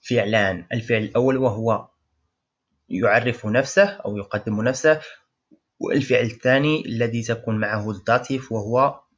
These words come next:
يتخيل أو ي-، يتصور. هنا الفعل الأول sich vorstellen، مثال أنت تذهب لديك مقابلة مع شركة أو أي شيء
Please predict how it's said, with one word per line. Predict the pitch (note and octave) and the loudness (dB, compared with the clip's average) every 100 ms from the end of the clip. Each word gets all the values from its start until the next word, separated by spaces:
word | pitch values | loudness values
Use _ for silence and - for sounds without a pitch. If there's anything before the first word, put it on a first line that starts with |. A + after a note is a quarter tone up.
| _ _ - | _ _ -12
يتخيل | A2+ A2+ A2 - B2+ B2 A#2 | -8 -6 -8 -4 -2 0 0
أو | A#2+ A2+ A#2+ A#2 | 0 0 0 0
ي-، | A2 G#2 - _ _ _ _ _ | -2 -6 -10 _ _ _ _ _
يتصور. | C3 C#3+ C3 G#2+ A2 G2 F2 F2+ E2+ - - - - _ - - - _ A#2 | -2 0 -2 -4 -2 -2 -4 -10 -12 -16 -20 -20 -20 _ -20 -18 -18 _ 0
هنا | D3 C#3+ - | 4 4 2
الفعل | A#2+ A2+ G#2 | 0 0 -2
الأول | G#2 B2 D3 F3+ A#2+ | 0 2 4 4 2
sich | A2 D#3 - | -4 -6 -4
vorstellen، | A2 G#2 - A#2+ D3+ G3+ G#3 - _ - _ | -4 -4 0 0 2 0 -2 -14 _ -20 _
مثال | A#2+ A2+ G#2+ G#2+ | -6 -2 0 0
أنت | A2+ A2 | -2 -4
تذهب | G2+ A2 G#2+ A#2+ | -4 -6 -2 -4
لديك | F#2 A2+ A2+ A2 | -2 -2 -2 -2
مقابلة | G#2 G2+ - B2 D3 D#3 D#3+ E3 - - - _ _ _ _ _ _ _ _ _ - - | -2 -2 2 2 4 4 4 0 -12 -20 -20 _ _ _ _ _ _ _ _ _ -20 -10
مع | A2 G#2+ | -6 -2
شركة | G#2 A#2+ C3 C#3+ | 0 0 0 2
أو | D3 A#2+ G2+ | 2 2 0
أي | A2 G#2 | -2 -2
شيء | - F3+ G3+ | 2 2 0